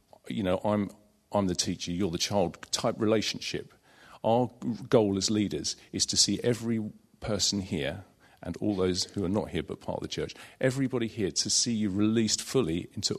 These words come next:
all that God has you to be, to see you running and free.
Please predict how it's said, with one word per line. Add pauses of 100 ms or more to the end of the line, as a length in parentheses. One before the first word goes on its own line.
all
that
God
has
you
to
be, (240)
to
see
you
running
and
free.